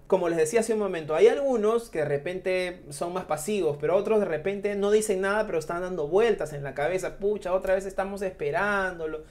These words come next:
siempre es lo mismo". Otros sí, otros sí encaran. Y eso es lo que vamos a hablar ahorita. El problema de la impuntualidad, ¿saben qué pasa? Es que ya eso sí les ha pasado a todos, te-,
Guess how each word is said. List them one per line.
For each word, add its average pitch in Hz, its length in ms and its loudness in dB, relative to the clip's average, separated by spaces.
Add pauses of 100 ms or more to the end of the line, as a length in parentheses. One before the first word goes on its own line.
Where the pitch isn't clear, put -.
(220)
siempre 202 420 0
es 190 80 2
lo 156 140 -2
mismo". 185 760 -2 (920)
Otros 233 560 12
sí, 240 360 2
otros 214 300 6
sí 214 220 6
encaran. 156 680 8 (140)
Y 165 100 4
eso 220 140 2
es 220 40 4
lo 202 80 2
que 170 60 -2
vamos 190 300 0
a 160 140 4
hablar 156 360 2
ahorita. 147 360 0 (200)
El 202 220 8
problema 370 580 10
de 285 140 2
la 165 240 2
impuntualidad, 175 1000 0
¿saben 277 340 0
qué 254 120 -2
pasa? 214 520 0
Es - 160 -2
que 170 240 -4
ya 190 160 8
eso 240 160 4
sí 226 120 0
les 214 200 4
ha 196 80 2
pasado 190 240 6
a 175 80 0
todos, 139 320 4
te-, 156 100 -2